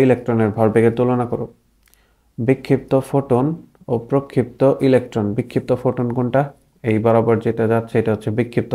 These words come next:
ফোটন, সিক্সটি ডিগ্রি অ্যাঙ্গেলে যেটা যাচ্ছে। আর প্রক্ষিপ্ত ইলেকট্রন বলতে বোঝাচ্ছে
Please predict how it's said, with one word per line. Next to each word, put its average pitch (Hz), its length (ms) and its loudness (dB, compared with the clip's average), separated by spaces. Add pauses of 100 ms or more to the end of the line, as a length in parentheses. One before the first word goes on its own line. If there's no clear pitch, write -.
ফোটন, 107 260 -4 (540)
সিক্সটি 143 300 0 (100)
ডিগ্রি 117 220 -2
অ্যাঙ্গেলে 110 380 0
যেটা 113 260 -4
যাচ্ছে। - 260 -10 (640)
আর 113 140 0
প্রক্ষিপ্ত - 380 -2
ইলেকট্রন 127 400 0 (100)
বলতে 127 180 -4
বোঝাচ্ছে 120 420 -6